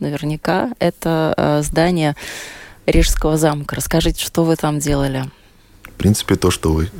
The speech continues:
Speaker 2: э, щас говорили, дигитализация. Там была задача, э, часть замка надо было вот сканировать и потом построить эту информационную модель, которая
Speaker 1: Это после пожара или?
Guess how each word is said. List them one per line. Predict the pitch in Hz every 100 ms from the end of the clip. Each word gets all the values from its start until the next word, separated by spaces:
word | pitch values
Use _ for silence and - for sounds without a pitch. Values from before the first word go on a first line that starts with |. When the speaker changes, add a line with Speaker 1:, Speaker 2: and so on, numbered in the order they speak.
| -
Speaker 2:
э, | 82 76
щас | 80 78 76
говорили, | - 78 95
дигитализация. | 85 87 85 90 95 87 78 - - 98 - - - - - -
Там | - 82
была | 82 78
задача, | 78 80 90 - 85 78 78 - - - -
э, | 78 73
часть | - 85 78 -
замка | 92 90 98 71
надо | 76 76
было | 73 73
вот | - -
сканировать | - 80 131 170 170 - - -
и | -
потом | 85 98
построить | 98 92 - 87 78 -
эту | - 76
информационную | 73 78 76 90 78 73
модель, | 71 73 - -
которая | - - -
Speaker 1:
Это | -
после | - 160 170
пожара | - 170 180 208 240 202 _ _ -
или? | 170 165 160